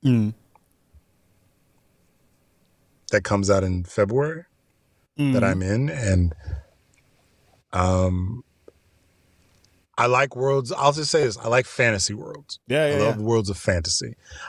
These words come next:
Speaker 2: Um, Final Fantasy would be a fun one to jump into.
Speaker 1: Ooh.
Speaker 2: Just, but it has to be the right character.
Speaker 1: Yeah,
Speaker 2: It has
Speaker 1: yeah.
Speaker 2: to be the right thing.
Speaker 1: Yeah.
Speaker 2: Um, uh,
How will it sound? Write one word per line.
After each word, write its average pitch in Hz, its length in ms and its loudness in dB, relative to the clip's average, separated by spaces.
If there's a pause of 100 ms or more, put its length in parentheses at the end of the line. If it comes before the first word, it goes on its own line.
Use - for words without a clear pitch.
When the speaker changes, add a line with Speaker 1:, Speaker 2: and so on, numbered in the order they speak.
(140)
Speaker 2:
Um, 92 840 0 (1300)
Final 104 360 0
Fantasy 110 380 0
would 110 140 0
be 110 60 2
a 101 40 -4
fun 107 240 2
one 107 140 0
to 98 60 -6
jump 107 200 2
into. 110 340 -2 (300)
Speaker 1:
Ooh. 98 1200 0 (460)
Speaker 2:
Just, - 360 0
but 107 140 2
it 101 160 2
has 95 200 0
to 101 80 -6
be 107 60 -2
the 104 80 0
right 107 200 6
character. 104 480 -2 (180)
Speaker 1:
Yeah, 131 220 4 (100)
Speaker 2:
It 92 80 -12
has 95 140 4
Speaker 1:
yeah. 123 60 4
Speaker 2:
to - 20 -2
be 98 60 -2
the 95 100 -2
right 98 180 2
thing. 95 400 0 (160)
Speaker 1:
Yeah. 120 180 4 (200)
Speaker 2:
Um, 92 800 0 (1000)
uh, 90 880 0